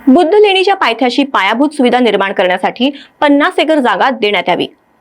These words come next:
बुद्ध लेणी आणि परिसरातल्या समावेश बुद्धिस्ट सर्किटमध्ये करण्यात यावा. बुद्ध लेणी आणि परिसराचा पर्यटन स्थळ आणि तीर्थक्षेत्राच्या यादीत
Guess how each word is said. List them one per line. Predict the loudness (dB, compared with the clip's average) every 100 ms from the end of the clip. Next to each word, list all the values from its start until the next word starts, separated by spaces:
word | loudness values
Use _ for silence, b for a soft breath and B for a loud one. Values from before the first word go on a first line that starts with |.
| _ -2
बुद्ध | 0 0
लेणी | 0 0 0 -2 B
आणि | -2 -2
परिसरातल्या | 0 -2 0 0 0 -4
समावेश | -4 -4 -2 0 0 0
बुद्धिस्ट | -2 -2 -4 -2
सर्किटमध्ये | -2 -2 -2 0 0 0 -2 -4 _
करण्यात | 0 0 0
यावा. | -2 -2 -4 _ _ _ _ _
बुद्ध | 0 0 2 0
लेणी | 0 0 -2 B B
आणि | 0 0
परिसराचा | 0 -2 0 0 0 -2 -4 -6 _
पर्यटन | 0 2 2 -2
स्थळ | 0 0 0 -4 B B
आणि | -2 -2
तीर्थक्षेत्राच्या | -2 -2 0 -2 0 0 2 2
यादीत | 2 0 0